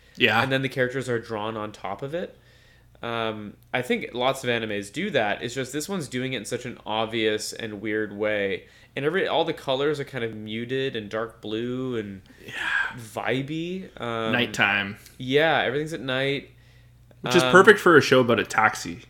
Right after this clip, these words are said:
Speaker 1: you know? Like,
Speaker 2: Yes.
Speaker 1: you know, like, it's, I, it was very, I think, obvious choice, but it's,
Speaker 2: Yeah.
Speaker 1: it, it's a smart one.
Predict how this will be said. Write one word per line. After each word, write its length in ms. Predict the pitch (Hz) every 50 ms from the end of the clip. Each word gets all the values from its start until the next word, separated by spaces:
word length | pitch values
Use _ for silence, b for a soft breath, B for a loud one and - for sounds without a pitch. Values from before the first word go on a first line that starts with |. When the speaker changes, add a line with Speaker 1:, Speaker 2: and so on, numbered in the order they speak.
| - -
Speaker 1:
you 100 | - 107
know? 220 | 107 104 104 110
Like, 140 | 113 110 110
Speaker 2:
Yes. 380 | 120 127 120 95 - - - -
Speaker 1:
you 160 | 107 135 123
know, 240 | 113 110 120 123 - -
like, 180 | 123 113 104
it's, 500 | 110 110 - - - - - - - B B B B B B B B B -
I, 160 | - 113 - -
it 140 | - 69 90
was 180 | 127 113 104 104
very, 220 | 107 131 135 123
I 100 | 95 127 131
think, 180 | 143 135 - - - - - - -
obvious 440 | 127 131 127 123 123 120 113 107 -
choice, 380 | - - 113 104 110 139 143 -
but 240 | - - 110 107
it's, 160 | 104 104 104 117
Speaker 2:
Yeah. 180 | 117 120 120
Speaker 1:
it, 240 | 107 113 104 - -
it's 180 | - 110 - -
a 40 | 113
smart 300 | - - 104 101 - 107
one. 160 | 107 104 101